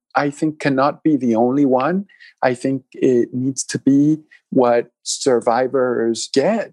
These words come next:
from now on. It can't be just, I, I know it takes time, I know it takes resources,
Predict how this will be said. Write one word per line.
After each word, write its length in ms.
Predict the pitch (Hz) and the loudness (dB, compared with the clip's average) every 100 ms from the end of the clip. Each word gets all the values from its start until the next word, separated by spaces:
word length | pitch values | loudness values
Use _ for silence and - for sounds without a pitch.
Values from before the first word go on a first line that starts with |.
| _ | _
from 240 | - 117 120 | -2 -2 0
now 220 | 123 123 | -2 0
on. 340 | 139 190 139 | 0 0 0
It 200 | 110 107 | -2 -6
can't 300 | - 151 160 | -2 -2 0
be 300 | 175 160 139 139 - - _ | 0 2 2 -2 -12 -20 _
just, 320 | - 139 - 147 | 0 0 0 -2
I, 400 | - 123 120 123 | 0 0 0 0
I 20 | |
know 160 | 127 127 | -4 -8
it 180 | 123 | -8
takes 240 | - 117 - | -10 -10 -6
time, 340 | 151 165 180 | -2 0 0
I 80 | 127 | -2
know 160 | 113 120 | -2 0
it 160 | 120 | -2
takes 320 | - 127 - | -4 -6 -2
resources, 720 | 131 143 - 175 175 202 208 | 0 0 0 -2 0 -2 -2